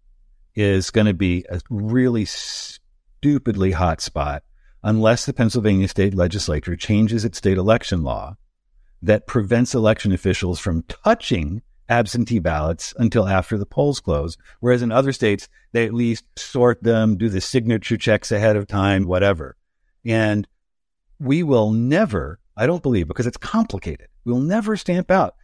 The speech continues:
the disinformation that we saw about drops of counting ballots and the sudden swinging and the prismatic algorithm and all that. So what worked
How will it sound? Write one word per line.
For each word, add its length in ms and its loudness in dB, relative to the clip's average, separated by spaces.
the 80 -6
disinformation 840 0
that 140 0
we 100 -2
saw 340 0
about 320 0
drops 500 -2
of 120 0
counting 440 0
ballots 520 -4
and 140 0
the 100 -2
sudden 360 2
swinging 480 0
and 100 0
the 60 0
prismatic 640 0
algorithm 560 -4
and 120 -8
all 180 -2
that. 240 -4
So 440 2
what 280 4
worked 760 -2